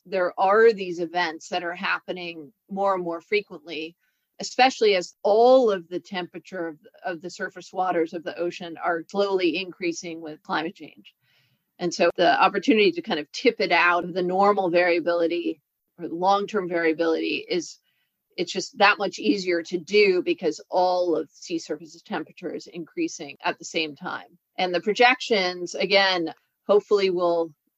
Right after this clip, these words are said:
be able to reduce our emissions and keep our total global increase in temperature below one point five. But the projections that I've seen,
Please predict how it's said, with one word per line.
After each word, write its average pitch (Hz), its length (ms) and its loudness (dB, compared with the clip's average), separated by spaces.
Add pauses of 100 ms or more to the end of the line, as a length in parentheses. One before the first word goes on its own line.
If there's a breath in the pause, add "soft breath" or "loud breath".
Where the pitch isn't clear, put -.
(120)
be 185 160 2
able 175 280 0
to 175 320 -2
reduce 196 400 -2
our 214 140 4
emissions 190 640 -2
and 160 340 -6
keep 226 300 -6
our 170 500 2
total 185 640 2 (180)
global 180 600 2 (180)
increase 190 460 -4
in 170 100 -6
temperature 170 760 -2 (260)
below 180 280 2
one 170 280 -4
point 165 240 -8
five. 165 480 2 (580)
But 170 120 -2
the 180 80 -4
projections 208 580 0
that 175 100 0
I've 202 220 4
seen, 175 560 -4